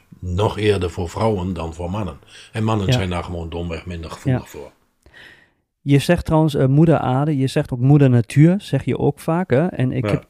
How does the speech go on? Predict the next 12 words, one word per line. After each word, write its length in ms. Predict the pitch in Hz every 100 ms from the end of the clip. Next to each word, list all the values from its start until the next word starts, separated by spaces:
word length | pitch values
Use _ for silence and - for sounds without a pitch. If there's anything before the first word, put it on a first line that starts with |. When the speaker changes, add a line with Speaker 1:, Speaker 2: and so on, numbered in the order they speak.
| -
Speaker 2:
even 260 | 147 139
hier, 380 | 135 139 139 131
eh, 140 | - 131
een 180 | 127
zinnetje 420 | 123 143 139 - -
opgezocht. 440 | - - 131 -
Vrouwen 580 | - - 131 156 196 240 _ _ _ _
zijn 280 | 131 147 147
van 180 | 160
nature 640 | 131 123 175 208 180 180 - -
uit, 340 | - 135 139
eh, 540 | - 131 127 127 127